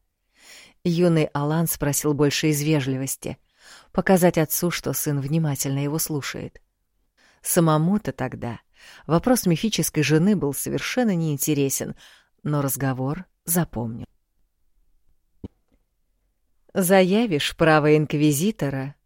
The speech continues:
заберешь, а потом ухаживай, сколько понадобится»,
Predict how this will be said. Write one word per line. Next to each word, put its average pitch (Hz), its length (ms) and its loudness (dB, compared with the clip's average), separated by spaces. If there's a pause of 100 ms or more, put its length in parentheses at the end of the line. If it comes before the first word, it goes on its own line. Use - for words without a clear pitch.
заберешь, 170 840 4 (340)
а 220 100 2
потом 277 320 2
ухаживай, 226 580 4
сколько 185 380 2
понадобится», 139 880 -2